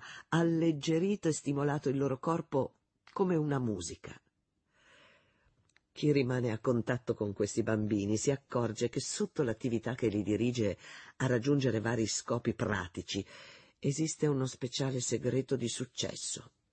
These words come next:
È la precisione, l'esattezza con cui gli atti si devono compiere.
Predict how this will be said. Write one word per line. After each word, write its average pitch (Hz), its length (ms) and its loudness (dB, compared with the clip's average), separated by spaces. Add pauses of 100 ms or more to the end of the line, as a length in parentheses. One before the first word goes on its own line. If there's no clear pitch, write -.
(440)
È 135 140 0
la 127 140 2
precisione, 131 880 2
l'esattezza 123 880 2
con 131 200 0
cui 123 320 2
gli 113 200 4
atti 151 360 0
si 139 180 -2
devono 131 640 2
compiere. 95 680 -2